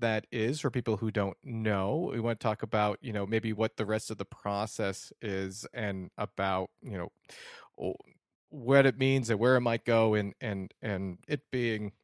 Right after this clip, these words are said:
something that, uh, our, our listeners might be able to get involved with by talking to their representatives, you know, and,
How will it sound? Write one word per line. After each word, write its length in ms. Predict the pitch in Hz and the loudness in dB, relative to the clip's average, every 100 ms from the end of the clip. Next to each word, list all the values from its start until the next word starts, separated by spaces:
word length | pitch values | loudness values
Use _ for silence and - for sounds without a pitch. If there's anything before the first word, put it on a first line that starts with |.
| _ _ | _ _
something 420 | - 127 107 117 | 2 4 4 2
that, 200 | 107 101 - 110 | 2 0 -2 -4
uh, 240 | 95 92 - | -2 -2 -2
our, 360 | 104 95 98 - - | -2 0 -2 -4 -6
our 140 | 101 | -6
listeners 540 | 110 127 - 123 110 - | 0 0 0 -2 -2 -2
might 300 | 110 107 - | -2 -2 -2
be 120 | 113 | -2
able 160 | 104 104 | -2 -4
to 100 | 101 | -6
get 140 | 101 | -4
involved 380 | 101 95 90 95 | -2 -2 -2 -2
with 180 | 101 - | -4 -2
by 180 | 90 | -2
talking 360 | 90 - 85 95 | -2 -4 -6 -8
to 100 | 90 | -6
their 140 | 90 87 | -4 -4
representatives, 840 | 82 92 87 90 85 87 - - | -4 -4 -4 -4 -6 -8 -10 -12
you 120 | - | -10
know, 200 | 87 71 - _ _ _ - | -10 -12 -16 _ _ _ -8
and, 180 | 113 | -8